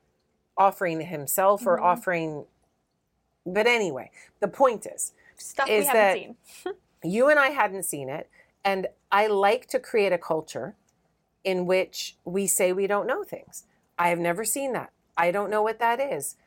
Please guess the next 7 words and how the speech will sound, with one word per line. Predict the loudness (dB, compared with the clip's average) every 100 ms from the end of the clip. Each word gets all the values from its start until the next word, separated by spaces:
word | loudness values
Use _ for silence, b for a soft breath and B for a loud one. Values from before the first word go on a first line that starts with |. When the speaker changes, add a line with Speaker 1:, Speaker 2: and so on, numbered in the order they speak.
| _
Speaker 1:
What, | -12 -2 0 0 -6
can | -4
you | -2 -2
tell | -2
me | -2 -2
more?" | 0 0 0 -6 b b _ 0
And, | 0 0 -2